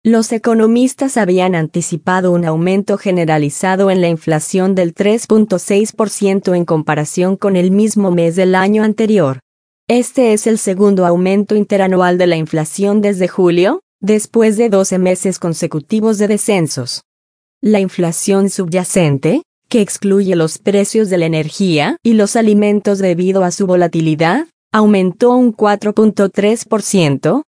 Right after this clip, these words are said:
en línea con las estimaciones de los expertos. La Reserva Federal ha estado enfocándose en la inflación subyacente para controlar la inflación. Aunque la inflación está disminuyendo gradualmente,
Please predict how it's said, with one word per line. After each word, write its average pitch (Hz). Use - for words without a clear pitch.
en 196
línea 214
con 214
las 170
estimaciones 190
de 180
los 160
expertos. 147
La 214
Reserva 196
Federal 180
ha 185
estado 180
enfocándose 185
en 175
la 170
inflación 165
subyacente 185
para 180
controlar 170
la 196
inflación. 185
Aunque 202
la 175
inflación 170
está 214
disminuyendo 202
gradualmente, 196